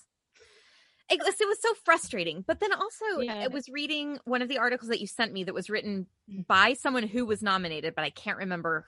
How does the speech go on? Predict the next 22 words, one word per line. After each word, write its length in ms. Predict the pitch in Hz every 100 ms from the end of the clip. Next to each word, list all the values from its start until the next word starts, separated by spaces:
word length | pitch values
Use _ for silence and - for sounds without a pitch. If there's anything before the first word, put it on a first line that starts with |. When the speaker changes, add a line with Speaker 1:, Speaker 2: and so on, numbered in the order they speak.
| -
Speaker 1:
who 120 | 175
it 80 | -
was. 180 | 156 151
I 80 | 165
don't 240 | 185 -
think 160 | 180 160
I 80 |
saw 240 | 160 180 156
the 100 | 151
byline 580 | 156 135 151 160 185 196
when 120 | 156
I 60 | 147
read 180 | 160 147
it. 140 | 73 - _ _ _ _ _ _
But 140 | 180 170
he 220 | 208 196
was 100 | 180
saying, 420 | - 180 175 170
or 140 | 165
she, 400 | 165 214 202 156
I 80 | 156
don't 160 | 165